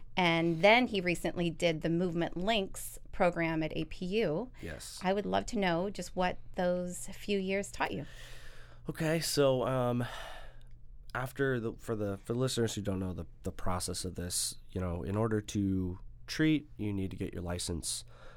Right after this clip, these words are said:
Speaker 2: Um, so you go through the school, you get your diploma, and then you take your, your boards in order for you to be a licensed physical therapist so you can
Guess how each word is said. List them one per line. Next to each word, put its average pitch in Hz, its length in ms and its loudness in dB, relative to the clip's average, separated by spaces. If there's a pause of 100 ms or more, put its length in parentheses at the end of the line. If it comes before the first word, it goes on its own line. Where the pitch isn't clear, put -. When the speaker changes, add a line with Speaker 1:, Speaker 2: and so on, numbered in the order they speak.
(140)
Speaker 2:
Um, 87 420 -2
so - 180 -4
you 90 160 -2
go - 180 -2
through 90 140 -4
the - 80 -4
school, 139 440 6
you 104 120 4
get 104 160 -2
your 85 100 -4
diploma, 139 560 4
and 98 160 2
then 95 100 0
you 90 120 -2
take - 280 -4
your, 87 280 -4
your 92 100 -4
boards 90 640 -4
in 95 100 -2
order 90 160 -4
for - 160 -6
you 85 160 -2
to - 100 -8
be 82 140 -6
a 85 40 -4
licensed - 580 -6
physical - 320 -8
therapist 110 640 -2
so - 160 -4
you 85 140 -4
can 87 220 -6